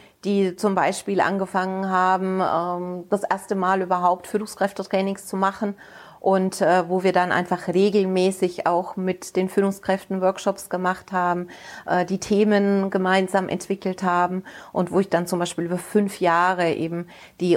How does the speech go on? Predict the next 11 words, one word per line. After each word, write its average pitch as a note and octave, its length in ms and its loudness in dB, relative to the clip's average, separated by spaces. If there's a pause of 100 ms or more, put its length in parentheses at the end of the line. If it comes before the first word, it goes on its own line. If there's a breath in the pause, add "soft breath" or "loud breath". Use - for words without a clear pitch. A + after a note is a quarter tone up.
(120)
ganz F#3 340 -2
unterschiedlichen F#3 880 -2
Abteilungsleiterteams F3 1000 -2
begleitet D#3 560 -2
habe. - 180 -2
Also - 140 0
das F#3 140 0
sind G3+ 100 0
immer F#3 180 2
die E3+ 140 -2
Highlights, D#3 680 0